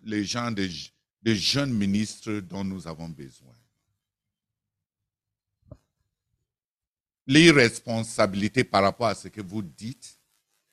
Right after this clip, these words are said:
par rapport à vos réactions, par rapport à vos, vos, euh, vos, euh, vos propos, vous disqualifie d'être le genre de ministre de relais dont on a besoin.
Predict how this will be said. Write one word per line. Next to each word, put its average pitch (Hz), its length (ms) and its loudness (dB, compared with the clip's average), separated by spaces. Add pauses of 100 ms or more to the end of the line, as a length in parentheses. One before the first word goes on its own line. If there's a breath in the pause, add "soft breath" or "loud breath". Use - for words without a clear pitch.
(120)
par 120 100 6
rapport 117 360 6
à 127 40 8
vos 143 180 4
réactions, 123 840 0 (580)
par 120 160 8
rapport 117 320 6
à 127 120 8
vos, 180 560 8
vos, 160 260 2
euh, 135 140 4
vos, 185 400 6 (100)
euh, 135 80 0
vos 151 240 2
propos, 175 640 8 (1500)
vous 143 160 2
disqualifie 101 840 -10
d'être 113 360 -4
le 98 280 -4
genre 120 320 -8
de 101 100 -4
ministre 92 480 -6
de 87 160 -6
relais 78 340 -8
dont 82 240 -12
on 82 120 -12
a 78 80 -12
besoin. 62 340 -16